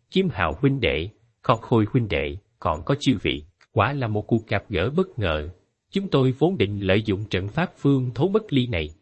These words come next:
để bắt giữ một con hồn thú mạnh mẽ ở gần đây.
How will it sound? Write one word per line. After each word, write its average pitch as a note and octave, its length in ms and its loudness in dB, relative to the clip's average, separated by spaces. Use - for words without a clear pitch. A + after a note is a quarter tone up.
để B2 120 2
bắt F#3 220 -2
giữ A2 160 2
một A2+ 220 -2
con C3+ 180 -2
hồn F#2 180 0
thú F3+ 160 2
mạnh F2+ 240 -4
mẽ F2 360 -2
ở A#2+ 160 -2
gần D#2+ 180 -4
đây. G#2 200 0